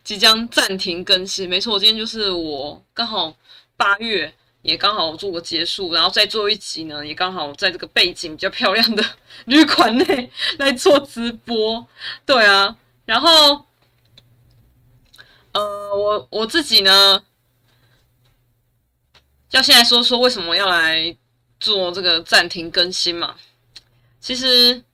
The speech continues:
这是一跟自己的那个未来规划有关，因为我现在，可是至于什么规划呢，其实我不太能讲，我比较，我比较不好意思讲这样子，不好意思。可是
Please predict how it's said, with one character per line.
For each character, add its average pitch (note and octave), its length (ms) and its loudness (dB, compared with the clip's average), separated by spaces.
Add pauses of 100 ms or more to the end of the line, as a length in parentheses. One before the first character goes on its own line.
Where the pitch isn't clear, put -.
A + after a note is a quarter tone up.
(400)
这 C#4+ 100 -8
是 C4+ 140 0
一 B3+ 80 4
跟 B3+ 240 2
自 B3 100 -2
己 G3 140 2
的 E3+ 140 2
那 G3+ 120 0
个 F3+ 160 0
未 G#3 160 2
来 E3+ 100 6
规 F#3 180 -6
划 F#3+ 180 -4
有 D3 80 -8
关， E3 160 -6
因 A3 80 -8
为 A3 60 -6
我 E3 200 -8
现 G3+ 160 0
在， F#3+ 220 2 (320)
可 A#3+ 100 -6
是 D#4 140 2
至 D4+ 160 2
于 B3+ 60 2
什 G3 120 -2
么 F#3+ 80 -6
规 A#3+ 260 2
划 A#3+ 260 2
呢， F3+ 80 -2
其 G#3 100 -6
实 G#3+ 140 -6
我 F3 120 -2
不 - 140 -14
太 G#3 200 2
能 D#3 300 -6 (240)
讲， - 240 0 (580)
我 F#3 120 -4
比 F#3+ 80 -8
较， A3 380 6
我 A#3 140 0
比 A#3 120 -8
较 A3+ 140 4
不 - 200 -6
好 E3+ 200 0
意 G3 100 -2
思 E3+ 200 -8
讲 - 280 -8
这 E3+ 100 -4
样 D3 140 -6
子， - 200 -20
不 G3 80 -12
好 D#3+ 140 -2
意 - 20 -4
思。 B2+ 180 -12
可 G3 160 -6
是 B3 160 0